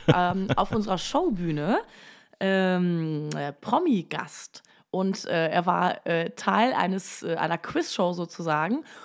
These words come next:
Speaker 2: Und, ähm, er musste sich ein bisschen duellieren. Ich habe ihn, ich war natürlich absolut parteiisch und voll auf Seiten von Benny. Ähm, ob das was genützt hat oder nicht,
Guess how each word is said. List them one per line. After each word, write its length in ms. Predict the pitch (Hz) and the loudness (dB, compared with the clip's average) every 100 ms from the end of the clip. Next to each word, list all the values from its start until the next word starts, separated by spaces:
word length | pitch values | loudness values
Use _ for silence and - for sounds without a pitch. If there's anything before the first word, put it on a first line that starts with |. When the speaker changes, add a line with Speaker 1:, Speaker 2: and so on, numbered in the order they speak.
| - | -8
Speaker 2:
Und, 300 | 190 202 190 | 0 0 0
ähm, 480 | - 165 160 170 170 - - - - | 0 0 0 -2 -4 -10 -20 -20 -6
er 100 | 190 | 2
musste 260 | 226 277 330 | 2 2 -2
sich 180 | 330 | 0
ein 80 | 349 | -2
bisschen 320 | 311 - 262 | -2 -2 -2
duellieren. 560 | 208 233 208 180 165 233 466 208 - _ _ _ _ _ _ - | 2 4 6 4 2 0 -4 -10 -20 _ _ _ _ _ _ -6
Ich 180 | 208 214 | -4 0
habe 180 | 226 220 | 2 2
ihn, 160 | 202 202 | 0 -2
ich 140 | 190 | 2
war 100 | 220 | 4
natürlich 560 | 202 185 226 190 180 - 175 - - - - - | 4 2 2 2 0 -4 -16 -18 -20 -20 -6 2
absolut 480 | 196 - 208 190 | 2 2 2 2
parteiisch 560 | - 185 - 156 165 180 | 0 -2 2 2 2 0
und 220 | - 175 - | -4 -6 -8
voll 360 | - - 208 190 | -20 0 2 2
auf 140 | 165 | -2
Seiten 240 | 165 147 - | -2 -4 -4
von 200 | - 143 | -6 -6
Benny. 360 | 139 151 262 370 - - - - - | -4 0 0 -2 -10 -20 -20 -20 -2
Ähm, 380 | 208 208 214 208 | 2 4 4 4
ob 140 | 196 - | 0 -2
das 140 | 208 | -2
was 180 | 214 214 | 0 4
genützt 360 | 233 233 247 - | 6 6 4 2
hat 260 | 294 - | 0 2
oder 220 | - 214 202 | 2 4 4
nicht, 280 | 240 294 | 2 -2